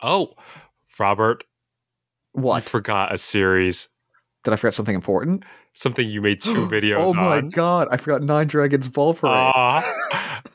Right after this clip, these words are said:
Speaker 1: it is far too far for it to go here. We will, I will make an exception to this rule, but it's gotta go in here.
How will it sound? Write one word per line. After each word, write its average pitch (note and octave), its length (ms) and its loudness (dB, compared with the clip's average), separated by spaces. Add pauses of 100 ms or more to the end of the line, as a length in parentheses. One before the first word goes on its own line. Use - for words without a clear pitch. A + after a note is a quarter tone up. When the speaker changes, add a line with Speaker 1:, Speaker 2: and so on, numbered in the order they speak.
Speaker 1:
it D#3 120 2
is D3+ 200 2
far C#3 600 2
too C#3+ 360 0
far B2+ 440 2
for A2+ 280 2
it A#2 80 -2
to A2+ 100 -2
go G#2 220 2
here. G#2+ 480 2 (540)
We B2+ 180 2
will, D3+ 360 0
I A#2+ 80 2
will E3 160 2
make D#3+ 220 0
an B2+ 100 0
exception B2 420 -2
to B2 100 2
this G#2 160 0
rule, A2 200 0
but G#2 240 -2
it's B2 180 -6
gotta C#3 220 0
go G2+ 160 2
in G2+ 100 0
here. F2+ 300 0